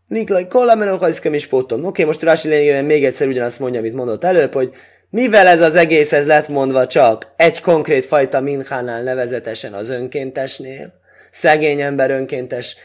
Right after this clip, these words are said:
lisztáldozatánál, ezért ijedtük volna azt, hogy csak ott kell így csinálni,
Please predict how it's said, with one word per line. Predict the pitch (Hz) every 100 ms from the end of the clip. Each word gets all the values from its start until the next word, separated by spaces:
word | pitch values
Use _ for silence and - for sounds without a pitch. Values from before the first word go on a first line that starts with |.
| _
lisztáldozatánál, | - 135 - 147 147 156 160 160 180 185 208 226 _ _ _ _ _ _ _ _ _ _
ezért | - 269 240 220 208
ijedtük | 214 196 185 170
volna | 185
azt, | 175 170
hogy | 165
csak | 165 185 180
ott | 143
kell | - 139
így | 131 127
csinálni, | - 220 208 185 170